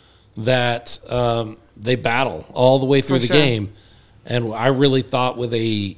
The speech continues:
Speaker 1: a three possession lead when I saw it in the third quarter at one
Speaker 2: Mm-hmm.
Speaker 1: point that Austin would make one more run at it. It doesn't seem like they did. I haven't been able to go back and watch the back half of that game.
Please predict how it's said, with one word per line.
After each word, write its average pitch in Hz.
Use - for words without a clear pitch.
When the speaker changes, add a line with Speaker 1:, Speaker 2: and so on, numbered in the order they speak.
Speaker 1:
a 104
three 156
possession 143
lead 139
when 123
I 123
saw 127
it 127
in 120
the 117
third 127
quarter 131
at 120
one 131
Speaker 2:
Mm-hmm. 127
Speaker 1:
point 131
that 127
Austin 127
would 113
make 120
one 127
more 123
run 117
at 123
it. 120
It 104
doesn't 110
seem 117
like 107
they 98
did. 104
I 92
haven't 101
been 104
able 95
to 92
go 90
back 87
and 85
watch -
the 85
back 117
half 98
of 87
that 82
game. 87